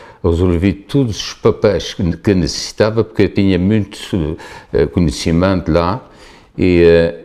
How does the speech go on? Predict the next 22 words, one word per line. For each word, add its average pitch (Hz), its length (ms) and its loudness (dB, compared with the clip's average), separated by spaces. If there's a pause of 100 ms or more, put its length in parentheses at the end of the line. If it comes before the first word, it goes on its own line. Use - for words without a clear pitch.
(140)
só - 240 2
faltava 104 460 0
marcar 98 380 0
a 90 60 -2
passagem 101 680 -4 (240)
para - 140 2
vir 85 200 0
para 78 120 -2
o 76 60 -4
Canadá. 65 360 -6 (540)
Nessa 78 240 2
altura, 92 480 2 (240)
eh, 73 380 0 (420)
informei 80 520 0
a - 20 0
minha 73 200 -2
esposa, 101 480 0
porque - 280 -2
ela 71 160 2
queria 78 440 0
ir, 95 300 0 (420)
eh, 76 360 2